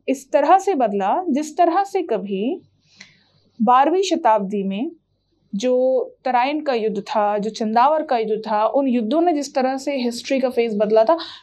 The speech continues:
वैसे ही सेवनटीन ज़ीरो सेवन में औरंगज़ेब की death ने phase को बदला। We all have studied that Aurangzeb's policies were like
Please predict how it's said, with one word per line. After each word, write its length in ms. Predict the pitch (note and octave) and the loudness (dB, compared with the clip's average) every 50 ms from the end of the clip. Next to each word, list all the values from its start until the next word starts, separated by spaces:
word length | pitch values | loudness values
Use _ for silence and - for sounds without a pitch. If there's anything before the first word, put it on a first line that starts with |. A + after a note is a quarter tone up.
| _ B3+ | _ 2
वैसे 400 | A#3 C4+ C#4+ D#4+ E4 E4 F#4 G4 | 4 4 4 4 2 2 0 0
ही 360 | F#4+ E4+ D4 A#3+ A#3 C4+ C#4 C4+ - - - _ | 2 2 2 2 0 -2 -4 -6 -12 -20 -20 _
सेवनटीन 440 | - - D4 C4+ C#4 C#4+ D4+ E4+ E4 | 0 4 4 4 4 4 2 2 2
ज़ीरो 200 | C#4+ C#4+ C4 C#4 | 2 2 0 0
सेवन 300 | C#4 C4+ A#3+ A#3 A#3+ A#3+ | 0 -2 -4 -4 -2 0
में 120 | C4 C#4 | 0 2
औरंगज़ेब 720 | B3+ A#3 A3 A3+ A#3 A#3+ A#3 A3 A3 A#3+ B3+ C#4+ C#4 C4 C#4+ | 2 4 2 2 2 -2 -4 -4 -2 -2 -2 0 0 -2 -2
की 220 | - C#4 C#4 C#4+ | -2 -4 -2 -2
death 360 | B3 G#3+ G#3 G#3 G#3 - - | 0 0 0 -2 -2 -4 -4
ने 160 | A3+ A3 B3 C4 | -2 0 0 0
phase 300 | B3 A#3+ G3+ G#3 G3+ - | 2 2 2 2 2 0
को 140 | - C4 | -2 0
बदला। 360 | A3 G3+ F3 - - - - - - - _ - - - - - - - - - - _ - | 0 0 0 0 -2 -2 -2 -4 -6 -14 _ -20 -20 -20 -20 -20 -20 -20 -20 -20 -14 _ 0
We 100 | C#4 D#4 | 2 4
all 180 | D#4 E4 F4+ F4+ | 4 4 4 4
have 240 | F#4 G4 G4+ G4+ - - | 2 0 -2 -2 -4 -2
studied 440 | D4 B3 A3 A3 A3 G#3+ B3 - - _ - | -2 -2 0 0 -2 -2 -4 -4 -8 _ 2
that 200 | C4+ C#4+ C#4+ - - - | 2 2 2 0 2 2
Aurangzeb's 640 | A#3+ B3 B3+ C#4+ D#4 D4 D4 D4+ E4 E4 E4 - - C4 | 4 4 2 0 0 -2 -2 -2 -2 -4 -4 -6 -2 0
policies 680 | A#3+ A3+ A3+ A3+ - - F3+ F3 F3+ G#3 B3 D#4 D4+ - - _ _ _ | 0 0 0 -4 -6 -8 -8 -6 -4 -4 -4 -6 -8 -10 -18 _ _ _
were 220 | C#4+ E4 F4 F4+ F#4 F4 | 2 4 4 4 4 4
like 320 | F4+ E4+ F#4 F4+ F4+ - | 2 2 2 0 -4 -10